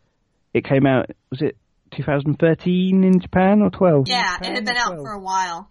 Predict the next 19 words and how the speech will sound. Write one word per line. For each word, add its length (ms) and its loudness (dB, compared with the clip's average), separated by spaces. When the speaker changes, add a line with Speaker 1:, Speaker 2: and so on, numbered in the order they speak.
Speaker 1:
Yeah. 200 -12
So, 340 4
and 200 -2
it 140 -10
took 120 -2
quite 220 4
a 60 4
while 320 4
to 100 -18
come 140 -4
out 260 -6
in 200 -8
the 80 0
U 140 2
S 280 -4
and 140 -6
the 60 -4
U 80 -6
K. 340 -2